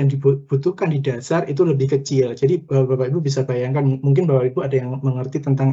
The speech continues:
M B B R misalkan ya. Em, dari M B B R itu, em, misalkan bak yang paling tinggi biasanya di angka empat sampai lima meter, gitu. Ketika empat sampai lima meter dengan, em, meng-, menampung volume yang sama, dia akan lebih besar meter perseginya.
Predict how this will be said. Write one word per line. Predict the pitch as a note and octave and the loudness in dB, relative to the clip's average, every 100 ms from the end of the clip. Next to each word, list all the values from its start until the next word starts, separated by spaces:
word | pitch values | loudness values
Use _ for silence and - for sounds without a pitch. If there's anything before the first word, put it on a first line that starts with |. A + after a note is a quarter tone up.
| C3+ | 2
M | |
B | C3 | 2
B | C3+ C3+ | 2 2
R | D#3 | 2
misalkan | C3+ B2+ A2+ - B2 | 0 -2 -6 -8 -4
ya. | C3 D3+ - - _ _ D3 | -2 -4 -8 -20 _ _ 0
Em, | C#3+ C3+ C3 C3 B2+ C3+ - _ _ _ _ _ _ _ - _ | 4 4 2 -2 -4 -6 -8 _ _ _ _ _ _ _ -20 _
dari | D#3+ D3+ E3 | 0 2 2
M | E3+ | 2
B | D3+ | 2
B | D#3+ D#3 | 2 0
R | C3+ | -4
itu, | E3 G3+ A#3 C4+ - _ _ D#3 | -2 2 2 0 -10 _ _ -4
em, | D3+ D#3 D#3+ D#3+ | -2 -2 -2 -2
misalkan | E3 D#3+ D#3+ A#3+ | 0 0 0 0
bak | D#3 F#3 | 0 0
yang | F#3 F#3 | 0 -2
paling | E3 E3+ | -2 -2
tinggi | E3 E3 G#3+ | 0 0 0
biasanya | D#3+ C#3+ F#3 | 0 0 0
di | D3+ | -2
angka | C3 C#3+ D#3 | 0 -2 -2
empat | C#3 D#3 D#3+ | -2 -2 0
sampai | C3+ C3+ | 0 2
lima | C3 B2 | 0 -2
meter, | A#2 A#2 - A#2+ C3+ - _ _ - | -8 -10 -6 -6 -8 -16 _ _ -4
gitu. | C3 A#2+ | -2 -2
Ketika | C#3 D3+ E3 | -2 0 0
empat | E3 E3 | 0 -2
sampai | D#3+ D3 D3 | -2 -2 0
lima | D3 C#3+ | 0 2
meter | C#3 C#3 F#3+ G3+ | 2 4 4 4
dengan, | D3+ C3+ C3+ C#3 | 2 2 0 -2
em, | C3+ C3 C3 C3 C3 C3+ - | -2 0 -2 -4 -6 -10 -6
meng-, | C#3+ C#3+ C#3 C#3 - _ _ | 0 2 2 -2 -8 _ _
menampung | D#3+ E3 E3+ G3 A#3 G#3 E3+ C#3+ | -2 2 0 0 2 2 2 -2
volume | E3 D#3+ E3+ E3+ D#3+ | 2 4 4 2 0
yang | D#3 D#3+ | -2 -4
sama, | G#3 E3 C3 | -2 -2 0
dia | C3 F3+ | 0 0
akan | - E3+ D3 | 0 0 2
lebih | C3+ | 2
besar | C3+ C3+ E3 C3+ | 2 2 2 2
meter | C3 C3+ | 0 -2
perseginya. | - - C3 B2 A#2+ A#2 | -6 -8 -8 -8 -10 -12